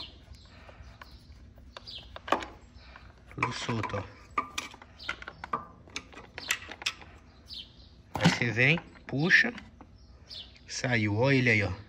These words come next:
Famoso trancar motor. Esse daí deixa o motor travado. Deixa o motor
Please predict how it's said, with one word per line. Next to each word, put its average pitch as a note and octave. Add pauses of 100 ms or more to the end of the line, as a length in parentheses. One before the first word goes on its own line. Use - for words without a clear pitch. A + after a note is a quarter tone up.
(720)
Famoso A#2+
trancar B2
motor. A2+ (800)
Esse -
daí A2+
deixa B2
o C#3
motor D3
travado. A#2 (880)
Deixa -
o -
motor C3